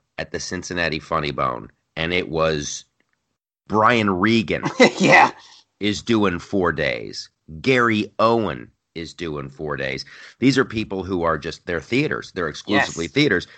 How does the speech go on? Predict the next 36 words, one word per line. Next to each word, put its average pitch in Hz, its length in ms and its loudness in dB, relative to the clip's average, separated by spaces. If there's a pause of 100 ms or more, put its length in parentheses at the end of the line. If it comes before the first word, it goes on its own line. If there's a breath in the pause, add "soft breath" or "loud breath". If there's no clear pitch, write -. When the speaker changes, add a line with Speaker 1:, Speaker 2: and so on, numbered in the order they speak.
(220 loud breath)
Speaker 1:
And 87 140 -8
while 95 160 2
those 104 180 -2
theaters 110 300 0
are 104 60 -4
closed, 127 380 2
they're 98 120 -6
like, 92 200 -6
"Okay," 135 440 -2 (340 soft breath)
uh, 98 480 -2
you 107 120 -6
know, 87 260 -4
like, 90 220 -8 (200)
uh, 62 160 -16 (120)
Kevin 101 240 -2
Hart 104 380 2
isn't 80 200 -6
on 76 120 0
the 71 40 -8
schedule, 71 420 -6
but, 78 120 -12
like, 82 160 -6
Kevin 120 260 -4
Hart 120 260 2
was 95 160 -4
doing 85 320 -4
somewhere 80 640 -2 (240 soft breath)
a 98 100 -2
really, 107 480 0
a 87 100 -8
much 98 360 -2
smaller 98 460 2
venue. 87 560 -2
And 78 100 -4
it's - 140 -10
like, 80 300 -2